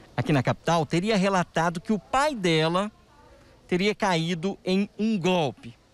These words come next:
O que aconteceu, segundo o relato deles? A médica disse que o pai dela teria recebido mensagens pelo aplicativo de celular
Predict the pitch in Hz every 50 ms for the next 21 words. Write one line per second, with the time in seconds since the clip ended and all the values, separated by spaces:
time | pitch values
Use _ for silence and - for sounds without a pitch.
0 | _ _ - - - - - - - - - 233 208 - 320 302 - 285 254 -
1 | 247 208 - - - 147 120 92 - - - - - - - - 120 139 160 165
2 | 147 151 156 156 151 151 - 156 127 113 87 62 62 - - - - - - -
3 | - - - - - - - 269 240 226 240 240 180 120 - - - - - -
4 | - - - - - - 135 151 208 220 - - 220 202 - - 202 208 208 185
5 | - - - - 175 - - 208 226 226 196 151 135 135 135 147 160 170 160 -
6 | 165 170 185 170 165 170 151 - 165 151 160 156 165 170 165 135 - - 143 131
7 | 139 135 123 147 135 - - 220 247 254 247 202 - 190 - 175 143 135 - -
8 | 160 151 139 - - 170 151 139 123 120 131 160 180 185 -